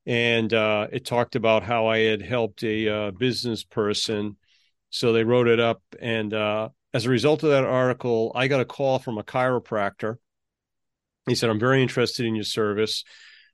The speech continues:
So we sat down and we talked, and he shared with me, chiropractors have something called patient visit average, P V A.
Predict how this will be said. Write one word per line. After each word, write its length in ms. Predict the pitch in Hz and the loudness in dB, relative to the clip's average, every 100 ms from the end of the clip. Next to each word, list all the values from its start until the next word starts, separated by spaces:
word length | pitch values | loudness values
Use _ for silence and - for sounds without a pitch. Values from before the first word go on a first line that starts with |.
| _ | _
So 240 | - - 117 | -4 2 4
we 140 | 135 | 2
sat 260 | 135 151 135 | 2 4 4
down 140 | 131 | 4
and 80 | 123 | 2
we 100 | 117 | 0
talked, 480 | - 127 120 120 - | -2 0 2 0 -2
and 100 | 117 | -4
he 60 | |
shared 260 | - 147 151 | -2 0 2
with 160 | 143 | 0
me, 440 | 139 131 123 120 - | -2 -2 -2 -4 -10
chiropractors 680 | - 151 165 - 147 - 131 | -4 0 0 2 0 0 -2
have 160 | 127 113 | -2 -2
something 340 | - 127 117 | -2 -4 -4
called 300 | - 120 92 | -2 -2 -2
patient 520 | - 139 135 156 123 | -2 0 0 -2 -4
visit 440 | - 127 110 120 - | 0 0 0 -4 -6
average, 540 | 107 117 107 90 85 - | -4 -2 -2 -6 -18 -4
P 180 | 139 | 0
V 240 | 120 123 110 | 2 2 2
A. 200 | 95 | 0